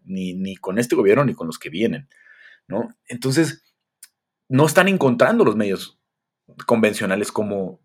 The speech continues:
cómo monetizar lo que están haciendo en digital, porque muchos tienen tráficos muy grandes y volúmenes muy grandes y no lo encuentran. Entonces,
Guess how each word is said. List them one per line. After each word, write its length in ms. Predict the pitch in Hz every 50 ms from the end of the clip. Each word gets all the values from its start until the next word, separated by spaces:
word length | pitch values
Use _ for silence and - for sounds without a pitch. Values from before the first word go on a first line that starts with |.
| _ _
cómo 200 | - 107 110 107
monetizar 440 | 101 101 95 92 90 - - 98 98
lo 80 | 98
que 60 | -
están 180 | - - 101 95
haciendo 180 | 90 98 95 95
en 80 | 98
digital, 320 | 98 98 101 - - - -
porque 200 | - - 123 120
muchos 260 | 120 120 120 110 -
tienen 220 | 123 120 113 113
tráficos 360 | - 101 - 113 - - 92
muy 160 | 87 98 98 95
grandes 320 | 92 87 101 131 143 117
y 40 | 98
volúmenes 340 | 92 92 98 101 98 87 92
muy 80 | 95
grandes 260 | 95 92 104 123 123
y 80 | - 120
no 100 | 117 117
lo 80 | 117 110
encuentran. 400 | 98 - 87 80 80 - - 95
Entonces, 360 | - 151 151 180 175 -